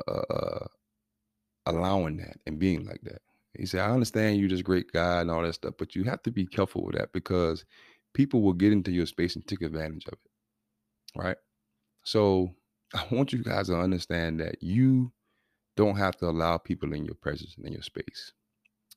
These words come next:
And then initially this, you need to understand what voices you're listening to. Watch this. Jason said this, "That weighs a lot, but it comes down to a breaking point for wanting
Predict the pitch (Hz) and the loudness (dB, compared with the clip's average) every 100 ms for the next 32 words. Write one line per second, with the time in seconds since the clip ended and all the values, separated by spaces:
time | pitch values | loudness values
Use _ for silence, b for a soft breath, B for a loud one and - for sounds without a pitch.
0 | _ - 80 80 98 - 78 76 78 71 | _ -4 -2 4 4 4 -2 -4 -4 -4
1 | - - _ b b b b - 95 101 | -10 -16 _ b b b b -2 2 4
2 | 98 - - 85 80 - 80 78 78 78 | 2 0 -2 -2 -4 -4 -4 -4 -6 -8
3 | - - 78 85 - 76 73 - 73 - | -14 -6 -2 -2 -2 -2 -2 -4 -12 -12
4 | - _ - 73 - - - - - _ | -18 _ -6 -6 -6 -12 -16 -18 -20 _
5 | - 95 95 85 76 92 98 87 87 80 | 0 2 2 0 -2 0 0 2 2 2
6 | 71 - _ _ _ _ _ _ _ _ | 0 -6 _ _ _ _ _ _ _ _
7 | - 101 90 82 101 104 101 - 76 78 | 4 4 4 6 8 10 6 2 -2 0
8 | 85 76 - - 82 69 98 87 82 82 | 2 0 -2 -6 -6 -2 -2 -2 0 0
9 | 78 76 - 80 76 73 71 _ - 73 | 0 -4 -6 -4 -2 -4 -8 _ -14 -4
10 | 90 90 78 73 - 80 78 _ _ _ | 2 2 0 -8 -8 -8 -10 _ _ _
11 | _ _ 78 78 80 78 76 76 | _ _ -4 -2 0 -2 -4 -8